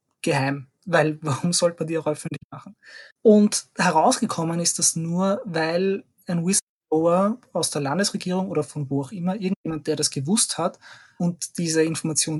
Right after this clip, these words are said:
illegal weitergegeben hat, dem Falter gesteckt hat und der Falter diese Geschichte aufgedeckt hat. Und dann ist das mehr als zehn Jahre später herausgekommen, dass da insgesamt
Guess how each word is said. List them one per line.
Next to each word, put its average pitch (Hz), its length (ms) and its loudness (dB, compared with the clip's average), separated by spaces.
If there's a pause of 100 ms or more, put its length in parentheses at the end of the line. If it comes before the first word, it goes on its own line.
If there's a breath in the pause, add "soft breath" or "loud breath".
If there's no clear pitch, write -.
illegal 202 440 4
weitergegeben 143 720 -2
hat, 160 260 -4 (340 soft breath)
dem 170 140 2
Falter 156 340 2
gesteckt 139 500 -6
hat 185 140 -2
und 170 140 -6
der 147 80 -8
Falter 151 340 -6
diese 165 220 -10
Geschichte 165 460 -4
aufgedeckt 147 560 -10
hat. 196 200 -8
Und 175 160 -2
dann 165 120 0
ist 180 160 2
das 185 120 -2
mehr 160 140 -2
als 170 160 -2
zehn 165 200 -2
Jahre 170 200 0
später 175 360 -4
herausgekommen, 147 840 -4 (400 soft breath)
dass - 220 -2
da 165 380 0 (360)
insgesamt 175 880 -4